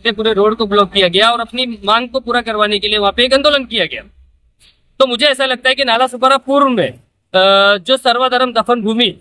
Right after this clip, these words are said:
शमशान भूमि और मुस्लिम समाज का दफन भूमि, क्रिश्चियन का दफन भूमि की जगह जो आरक्षित हुई है दो हज़ार ग्यारह में और सन दो हज़ार तेरह चौदह में जो उसका payment हुआ है, उस जगह पर भी तो एक अतिक्रमण है, तो उसको हटाने के लिए भी हमको एक आंदोलन करना चाहिए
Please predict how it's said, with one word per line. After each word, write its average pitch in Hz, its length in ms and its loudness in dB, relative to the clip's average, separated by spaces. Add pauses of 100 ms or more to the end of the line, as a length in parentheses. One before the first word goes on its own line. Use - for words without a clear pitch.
शमशान 240 440 -2
भूमि 233 480 -4 (220)
और 202 220 2
मुस्लिम 220 540 -4
समाज 220 380 -2
का 240 100 0
दफन 220 280 -4
भूमि, 226 240 -4
क्रिश्चियन 226 420 -4
का 233 100 0
दफन 214 260 0
भूमि 180 240 -4 (380)
की 247 100 0
जगह 214 240 0
जो 247 120 0
आरक्षित 233 420 -2
हुई 220 240 -2
है 160 80 -2
दो - 400 -4
हज़ार 214 220 0
ग्यारह 208 340 2
में 160 140 -10 (300)
और 202 180 -4
सन 226 200 -6
दो 226 80 -6
हज़ार 226 220 0
तेरह 226 260 -2
चौदह 220 280 2
में 226 120 -4
जो 233 100 -4
उसका 226 200 -2
payment 226 360 -4
हुआ 202 240 2
है, 127 120 -12 (920)
उस 277 180 -2
जगह 254 220 0
पर 254 160 -2
भी 254 160 -6
तो 269 120 2
एक 269 140 4
अतिक्रमण 254 460 0
है, 240 420 -2 (140)
तो 247 60 -4
उसको 311 260 2
हटाने 269 340 -2
के 254 120 -8
लिए 240 160 2
भी 254 100 -4
हमको 233 320 0
एक 262 160 0
आंदोलन 240 380 -2
करना 220 240 -2
चाहिए 214 360 -2